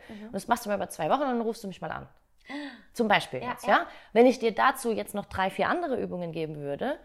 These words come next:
Speaker 2: die du jeden Tag integrierst, zum Beispiel könntest du Nierengurt au-, anziehen, wenn's jetzt,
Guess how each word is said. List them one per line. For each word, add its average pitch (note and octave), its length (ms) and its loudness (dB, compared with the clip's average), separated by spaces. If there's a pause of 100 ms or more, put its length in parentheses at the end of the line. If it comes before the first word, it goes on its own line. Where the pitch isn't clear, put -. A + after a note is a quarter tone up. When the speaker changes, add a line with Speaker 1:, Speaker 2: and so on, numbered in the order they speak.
(140)
Speaker 2:
die A3+ 140 0
du F#3 100 -8
jeden C#4+ 340 -4
Tag G#3+ 240 -4
integrierst, G3 840 -4
zum F#3+ 140 -8
Beispiel F#3 500 -4 (320)
könntest F3+ 260 -4
du G3 60 -2
Nierengurt A#3 560 2
au-, - 240 -4
anziehen, E3 580 -6 (100)
wenn's E3+ 220 -4
jetzt, D#3 160 -12